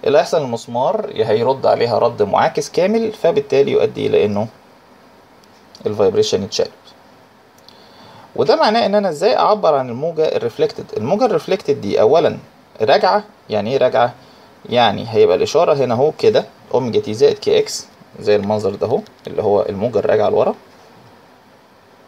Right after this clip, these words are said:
و، آه، الموجة دي عكس دي، فبالتالي لو كانت الأولانية اسمها cosine، التانية هيبقى اسمها سالب cosine.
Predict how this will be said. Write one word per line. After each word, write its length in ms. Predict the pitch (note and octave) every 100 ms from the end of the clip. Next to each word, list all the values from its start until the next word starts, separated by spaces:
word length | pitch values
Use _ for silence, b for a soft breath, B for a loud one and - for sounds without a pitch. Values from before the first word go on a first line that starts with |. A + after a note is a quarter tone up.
| - - - - B B B B B B B B B B B B _ _ _ -
و، 400 | A2+ C3+ D#3+ D#3+ C#3+ - _ _ _ _ _
آه، 340 | A#2 A2+ A2 F2 - -
الموجة 760 | A#2 A2+ G#2 G#2+ G#2+ F3 D4 C4
دي 180 | F#3 G#3
عكس 280 | G#3 G#3+ D#3
دي، 180 | D#3+ F3 _ -
فبالتالي 640 | F#2 F#2 - D#3 F#3+ F#3
لو 120 | C#3 A#2
كانت 300 | E3 E3 -
الأولانية 460 | A#2+ G#2+ A#2 B2+
اسمها 280 | A2+ C3+ E3+
cosine، 440 | - B2 C#3 E3
التانية 380 | E3 - D3 C3+
هيبقى 160 | A2+ -
اسمها 440 | - C3 C3 C3 -
سالب 360 | - D3+ B2
cosine. 340 | - - D#2+